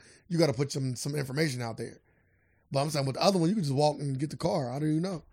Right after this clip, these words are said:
They're not about to pull every, every surveillance off of every.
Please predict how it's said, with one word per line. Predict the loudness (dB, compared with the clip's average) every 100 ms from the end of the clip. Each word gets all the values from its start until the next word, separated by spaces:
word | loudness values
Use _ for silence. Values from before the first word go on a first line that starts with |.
| _ _ _ _
They're | 0
not | 2 2
about | 0 -2
to |
pull | -2 2 2
every, | 0 0 0 0 -2 -6 _ _ _ _ _ -16 -6
every | 2 4 4 2 2 2 -4
surveillance | -4 0 4 4 4 0
off | -2 -4
of | -8 -4
every. | -2 -2 -2 -2 -2 -4 -8